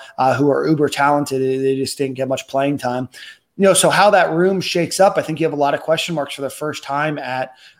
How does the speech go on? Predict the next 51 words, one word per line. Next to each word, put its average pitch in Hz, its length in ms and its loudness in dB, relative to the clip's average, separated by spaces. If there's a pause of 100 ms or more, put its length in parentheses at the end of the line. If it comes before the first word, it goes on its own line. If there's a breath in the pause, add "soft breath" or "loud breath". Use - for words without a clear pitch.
uh, 131 280 -2 (220)
at 135 200 -4
the 139 80 -4
cornerback 143 460 0
position 143 420 -4
and 165 160 2
at 160 100 -2
the - 60 -12
safety 127 320 -6
position. 127 400 -6
You 127 80 -6
know, 127 60 -4
Florida 147 380 0
had 139 240 -2
the 135 80 -6
same, 143 560 -2 (260 loud breath)
you 156 80 0
know, 135 100 0
group 156 240 -2
of 135 80 -8
four 156 260 0
safeties 151 480 -2
for, 127 260 -8
for 143 160 -8
two 156 220 -2
seasons 139 400 -2
in 135 80 -4
a 127 80 -4
row. 143 460 6 (340 loud breath)
Uh, - 140 -6 (160)
and, 135 420 -4 (140)
you 147 100 -4
know, 120 160 -4 (800)
a 147 100 2
lot 147 180 4
of 143 80 -6
people 165 260 0
wanted 143 400 2
change. 156 460 -2
A 151 40 -4
lot 139 140 -2
of - 60 -10
people 143 180 -6
wanted 143 300 -2
new 151 160 -2
names 151 340 -2
and 143 60 -6
new 147 120 -4
faces 165 400 2
back 139 300 0
there. 139 320 2